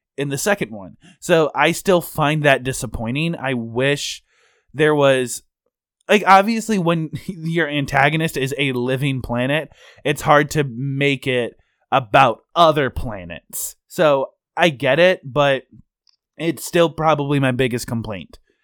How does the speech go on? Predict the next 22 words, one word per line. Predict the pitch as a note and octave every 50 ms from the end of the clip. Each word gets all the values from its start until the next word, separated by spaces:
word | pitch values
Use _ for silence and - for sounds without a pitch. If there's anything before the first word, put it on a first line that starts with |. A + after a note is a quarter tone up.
| _ _ _ _ _ _ _ _ _ _ _ _ _ _ _ _ -
Overall, | G#3+ A3 A3+ G#3 G3 F#3+ F#3+ G3 G3+ G3+ G3+ _ _
and, | - E3+ G3 G#3+ A3+ G#3+
and, | A3 A#3
like, | A3+ G#3+ F#3+
since | - B3 A#3 A3
we're | A#3 G#3+ G3+
addressing | F#3 E3+ C#3+ D3 D3 - E3+ D3+ C#3+
complaints | - C#3 C3+ A#2 C3 C3 B2 C3+ C#3 - - - - B2+ C3+ - - -
<laughs> | F#3+ -
right | - E3 D#3+ - - D3+ C3+ C#3+ D3 C#3 D3 D3 C#3
at | C3
the | B2+ -
top, | - C3 B2+ C3+ C#3 - _ _ _ _ _ _ - - _ _ -
um, | C#3+ D3 C3+ A#2+ A2+ A2 _ _ _ _ _ _ _ _ _ _ -
in | F3+ F#3+ F#3 F#3 F#3 F#3 F#3 E3+ - E3
my | F3+ F3 E3+ E3+
fir-, | - - - D#3+ D3+ D#3 D#3+
in | - D#3+ E3 E3
the | D#3
Guardians | D3 E3 D#3+ F3 F3+ F3+ E3 D3 A2 B2
one | B2+ A#2+ B2+ C3 C3+ D#3 D#3 - _ _ _ _ _ -
review, | C#3+ E3+ E3+ C#3+ F3 F#3 F#3 F#3+ F#3 F3